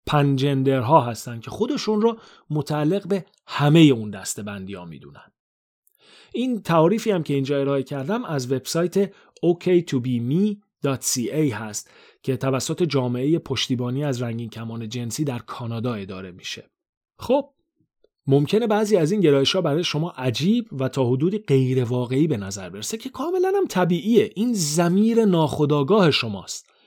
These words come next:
که نسبت به چیزهای ناشناخته و جدید واکنش منفی نشون می‌ده و نمیذاره اونا رو قبول یا حتی باور کنید.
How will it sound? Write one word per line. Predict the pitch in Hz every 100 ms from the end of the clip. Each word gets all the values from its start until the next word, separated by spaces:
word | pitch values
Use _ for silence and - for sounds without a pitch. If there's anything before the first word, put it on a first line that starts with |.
| _ _
که | -
نسبت | 143 135 - 175
به | 156
چیزهای | - 135 123 170 196
ناشناخته | 156 135 127 - 135 127 120 -
و | 131
جدید | 123 123 123 151 165 123 - _ _ _ 165
واکنش | 180 180 202 202
منفی | 175 135 117 147
نشون | 117 - 101
می‌ده | 82 73 - _ _ _ _ -
و | 160
نمیذاره | 208 220 151 135
اونا | 135 127 127
رو | 127 117 - _
قبول | - 123 127 131
یا | 120 113
حتی | 131 -
باور | 123 120 123 120 113 143 120
کنید. | - 90 80 _